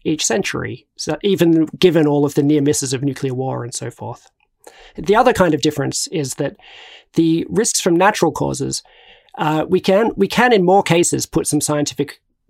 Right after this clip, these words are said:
uh, probabilities on them. There are cases where, you know, we have tracked a very large number of asteroids, and we've seen that they're not on collision courses for the Earth. And, uh,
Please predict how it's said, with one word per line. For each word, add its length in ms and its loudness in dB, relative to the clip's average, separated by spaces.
uh, 240 -4
probabilities 680 -4
on 160 -6
them. 240 -12
There 200 -2
are 140 0
cases 400 0
where, 240 0
you 80 0
know, 100 0
we 120 0
have 100 -2
tracked 500 0
a 80 0
very 200 2
large 280 0
number 200 0
of 80 -4
asteroids, 680 -6
and 160 -4
we've 180 0
seen 220 2
that 120 0
they're 100 0
not 160 0
on 80 0
collision 320 -4
courses 360 -6
for 120 -10
the 140 -8
Earth. 280 -12
And, 380 -2
uh, 320 -2